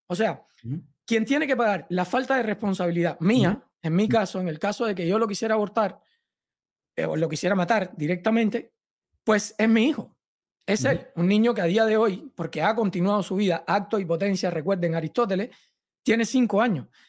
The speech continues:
Speaker 1: La pregunta es, si a los cinco años él todavía no es autónomo y yo todavía tengo responsabilidad y su madre todavía tiene responsabilidades para con él, ¿cuándo terminan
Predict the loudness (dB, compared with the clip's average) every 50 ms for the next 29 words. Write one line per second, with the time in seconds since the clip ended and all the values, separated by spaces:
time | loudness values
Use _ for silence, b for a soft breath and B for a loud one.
0 | b b b b b _ _ -2 0 0 2 2 2 2 2 2 2 2 2 2
1 | 0 0 -4 -8 _ _ _ _ _ _ _ _ _ _ -8 -4 0 0 2 2
2 | 0 0 0 0 2 2 2 2 2 2 0 0 0 0 0 0 2 2 2 2
3 | 2 2 2 2 2 2 0 0 -2 -2 -2 0 -2 -2 -2 -2 -4 -6 -4 -2
4 | 0 0 2 2 2 2 2 2 0 0 0 0 0 0 -2 -2 -2 -2 -2 0
5 | 0 0 0 0 0 0 -2 -2 -2 -2 0 0 0 0 0 0 0 0 0 0
6 | 0 0 -2 0 -2 -4 -2 -2 -2 0 0 0 0 2 2 2 0 0 0 -2
7 | -2 -2 0 0 0 0 0 -2 -4 B B B B B B B B B B B
8 | B 4 4 4 6 4 4 2 2 0 -2 -2 0 2 4 4 4 4 2 0
9 | -2 -6 -10